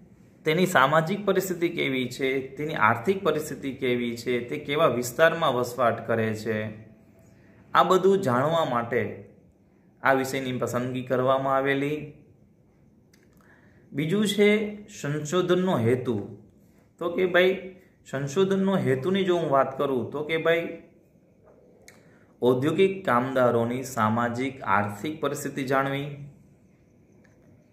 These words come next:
ઔદ્યોગિક કામદારોની આરોગ્યલક્ષી માહિતી મેળવી,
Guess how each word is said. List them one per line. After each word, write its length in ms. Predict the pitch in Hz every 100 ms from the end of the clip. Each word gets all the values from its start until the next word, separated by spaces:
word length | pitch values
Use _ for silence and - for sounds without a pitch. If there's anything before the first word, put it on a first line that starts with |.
| _ _ _ _ -
ઔદ્યોગિક 520 | 120 120 135 151 143
કામદારોની 840 | 135 135 135 131 131 131 127 127 127 -
આરોગ્યલક્ષી 800 | 113 107 117 123 139 135 135 139
માહિતી 480 | 135 127 131 131 135
મેળવી, 580 | 131 131 131 131 143